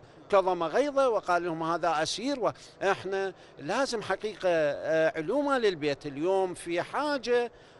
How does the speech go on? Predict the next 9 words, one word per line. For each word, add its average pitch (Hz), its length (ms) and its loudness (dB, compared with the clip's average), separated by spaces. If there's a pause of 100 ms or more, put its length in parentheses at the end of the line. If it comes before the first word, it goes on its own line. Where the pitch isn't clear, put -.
أن 180 180 0
نطبقها 160 840 -2
ونسير 180 540 -2
عليها 214 500 0 (260)
ونوجه، 202 680 -2 (920)
وخاصة، 208 840 0
آه، 151 380 -6
كشيوخ 156 640 -8
عشاير، 143 560 0